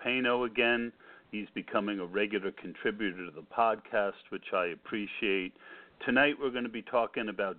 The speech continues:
defenses. Uh, it's based off an article I did on, uh, football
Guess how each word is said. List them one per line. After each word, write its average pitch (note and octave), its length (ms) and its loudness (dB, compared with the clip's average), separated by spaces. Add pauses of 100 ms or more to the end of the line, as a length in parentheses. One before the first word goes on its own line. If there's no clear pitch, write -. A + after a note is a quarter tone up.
defenses. A#2+ 920 0 (540)
Uh, - 100 -8
it's D#3 360 -4
based C4+ 360 0
off G#3+ 220 2
an C#3 100 -2
article B2+ 500 -2
I B2+ 120 0
did B2+ 380 -4 (120)
on, G#2+ 460 -4 (100)
uh, F#2+ 360 -4 (120)
football A2+ 340 2